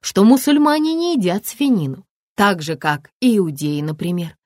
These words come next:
а также креветок, раков, кальмаров. Запрещено есть чёрную икру, а красную можно.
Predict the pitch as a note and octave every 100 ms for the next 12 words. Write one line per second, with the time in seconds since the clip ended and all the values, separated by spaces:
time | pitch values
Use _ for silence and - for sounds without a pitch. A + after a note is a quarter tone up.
0 | _ _ D#3+ F3+ A3 F#3+ F#3 F#3 D#3 D#3
1 | D3 F#3 A#3+ G3 - D#3 D#3 F#3+ G#3 -
2 | D#3 D3+ D3 D3 F3+ F#3+ _ _ _ E3+
3 | A3 - G3+ - F#3 F#3+ A#3+ F#3+ - -
4 | D3+ C#3+ C#3 C3+ C3+ D3+ G3 _ - F3+
5 | - D3 F3 - E3 C#3 C#3+ D3 D#3+